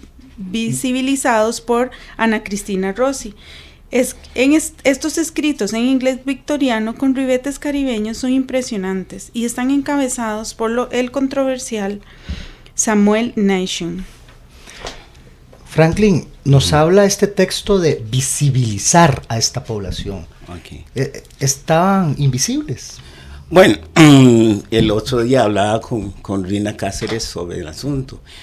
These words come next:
Speaker 3: y decía, <clears throat> decía Rina que muchas veces es mejor, y yo, yo estoy de acuerdo con ella, es mejor estar invisibilizado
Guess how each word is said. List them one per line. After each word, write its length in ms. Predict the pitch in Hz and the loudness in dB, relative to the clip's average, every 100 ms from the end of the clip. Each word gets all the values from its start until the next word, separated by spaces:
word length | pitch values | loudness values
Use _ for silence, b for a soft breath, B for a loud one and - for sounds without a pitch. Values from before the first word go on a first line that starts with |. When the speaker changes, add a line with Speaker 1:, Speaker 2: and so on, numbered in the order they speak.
| B B - | B B -12
Speaker 3:
y 300 | 110 104 98 | -6 -4 -2
decía, 640 | 101 95 - 107 95 101 - - | -2 -2 -2 0 0 -2 -6 2
<clears throat> 200 | 160 123 | 4 6
decía 320 | 104 101 104 101 | 4 0 0 0
Rina 300 | 104 110 110 | 0 -2 -2
que 120 | 104 | -4
muchas 340 | 101 104 110 | -4 -4 -4
veces 440 | 104 110 - 107 - B B B B - | -4 -4 -6 -10 -16 B B B B -6
es 160 | 123 131 | 0 4
mejor, 560 | 143 139 131 135 143 139 - - - - - _ - - | 4 4 4 2 2 -4 -16 -20 -20 -20 -20 _ -20 -2
y 120 | 139 | 6
yo, 240 | 139 151 | 6 6
yo 120 | 135 135 | 2 0
estoy 200 | 135 135 | 2 2
de 80 | |
acuerdo 560 | 131 127 - - 120 123 | 2 2 -4 -2 -2 -2
con 180 | 131 120 | -4 -2
ella, 200 | 120 120 | -2 -2
es 120 | 135 | 0
mejor 440 | 127 143 127 131 127 | 2 2 2 -2 -2
estar 320 | 117 - 110 | -4 -2 -2
invisibilizado 1120 | 127 123 113 - 101 104 101 92 117 143 - | 0 -2 -4 -6 -6 -6 -8 -6 -2 -2 -4